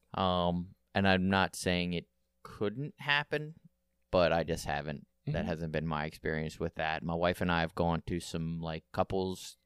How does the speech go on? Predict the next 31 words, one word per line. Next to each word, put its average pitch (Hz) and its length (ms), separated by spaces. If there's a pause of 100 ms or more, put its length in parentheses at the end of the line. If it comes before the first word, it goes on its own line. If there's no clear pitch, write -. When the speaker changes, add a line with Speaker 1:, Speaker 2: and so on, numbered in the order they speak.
Speaker 1:
counseling, 92 540
marriage 90 600 (160)
therapy 98 400
stuff, 98 360
and 85 120
that's 80 280
been 156 180
super 165 300
beneficial. 156 580
Speaker 2:
Mm-hmm. 82 80
Speaker 1:
Just 85 160
having 92 340 (600)
almost 180 240
like 139 100
a 135 60
mediator 120 640
or 107 60
somebody 101 340
to 101 100
help 92 240
Speaker 2:
Right. - 220
Speaker 1:
direct 110 420
us 104 240
through 107 380
communication 104 840
issues 107 420
and 95 140
stuff - 260
like - 220
that. 95 380
Speaker 2:
Right. 76 180